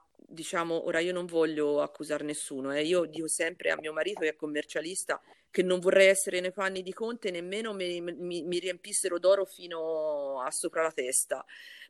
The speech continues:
perché è una situazione difficilissima questa, molto, molto difficile. Quindi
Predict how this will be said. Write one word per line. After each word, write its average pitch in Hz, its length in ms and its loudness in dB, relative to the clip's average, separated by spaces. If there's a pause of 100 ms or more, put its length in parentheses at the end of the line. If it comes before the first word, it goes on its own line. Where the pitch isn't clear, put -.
perché 185 460 4
è 185 60 8
una 165 100 -2
situazione 156 840 -4
difficilissima 151 840 -6
questa, 135 300 -2
molto, 139 360 -4
molto 131 240 -8
difficile. - 560 -10
Quindi 143 340 -6